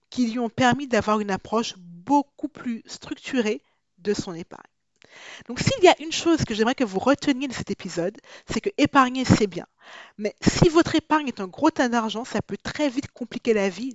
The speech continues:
de votre cerveau et vous causer du stress financier. Le meilleur moyen d'éviter ça, c'est d'organiser votre épargne façon Marie Kondo. En structurant votre épargne,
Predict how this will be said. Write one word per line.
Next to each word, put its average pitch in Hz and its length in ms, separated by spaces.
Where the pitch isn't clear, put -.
de 202 60
votre 208 260
cerveau 190 380
et 294 100
vous 247 140
causer 233 240
du 208 80
stress - 320
financier. - 420
Le 214 200
meilleur 302 600
moyen 247 440
d'éviter 247 420
ça, 214 220
c'est 180 280
d'organiser 233 560
votre 180 180
épargne 202 300
façon - 400
Marie 190 360
Kondo. - 260
En 220 120
structurant 311 520
votre 240 220
épargne, 220 420